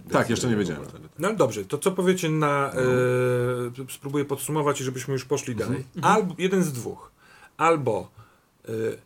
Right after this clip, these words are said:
Speaker 3: rozwinąć swe pozycje w pół-, pół-, półświadku względem Zimy i Beniamina,
Speaker 1: Mhm.
Speaker 3: czyli,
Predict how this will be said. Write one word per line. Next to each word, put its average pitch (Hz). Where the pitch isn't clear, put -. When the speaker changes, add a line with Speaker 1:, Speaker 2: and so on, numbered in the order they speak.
Speaker 3:
rozwinąć 147
swe -
pozycje 127
w -
pół-, 123
pół-, 120
półświadku 131
względem 113
Zimy 120
i 113
Beniamina, 110
Speaker 1:
Mhm. 175
Speaker 3:
czyli, 104